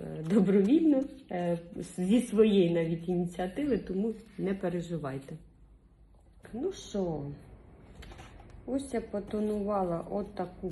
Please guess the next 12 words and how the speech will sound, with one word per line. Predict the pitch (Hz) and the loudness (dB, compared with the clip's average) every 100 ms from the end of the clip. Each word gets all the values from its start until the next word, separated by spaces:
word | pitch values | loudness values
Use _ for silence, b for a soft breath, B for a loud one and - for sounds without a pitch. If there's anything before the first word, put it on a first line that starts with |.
| - | -6
пасму | 180 160 151 - 151 139 135 - - - - - | -6 -6 -8 -10 -10 -10 -12 -16 -20 -20 -20 -18
чистим | - 196 185 - 160 147 - - - - | -6 -4 -4 -8 -10 -10 -14 -20 -16 -10
цим | 156 - | -10 -8
коричневим. | 185 196 214 - 269 262 269 294 - - - - - - - - - - - - - - - - - - - - | -6 -4 -6 -8 -4 -2 -2 -6 -10 -18 -20 -20 -18 -18 -18 -18 -18 -18 -20 -20 -20 -18 -20 -18 -18 -18 -18 -8
Дивіться, | 190 185 180 - 165 | -2 0 -2 -4 -6
який | 165 - 175 | -6 -6 -6
гарний | 165 165 156 156 156 156 - - - - - - - - - - - - - - - - - - - - - - - - - - - - - - - - - - - - - - - - - | -4 -4 -4 -6 -8 -12 -18 -20 -20 -20 -20 -20 -20 -20 -20 -20 -20 -20 -20 -20 -20 -20 -18 -18 -18 -18 -18 -18 -18 -18 -18 -18 -18 -18 -20 -20 -20 -20 -20 -20 -20 -20 -20 -20 -20 -16 -12
вийшов | 160 160 151 - 160 165 - - | -8 -8 -8 -12 -14 -14 -16 -12
колір. | 151 160 196 220 - - 175 | -10 -8 -8 -10 -18 -16 -10
Зараз | 175 175 175 175 - | -8 -8 -10 -12 -18
спробую | - - 175 170 165 170 170 170 | -16 -10 -6 -4 -4 -4 -4 -6
вам | 175 | -8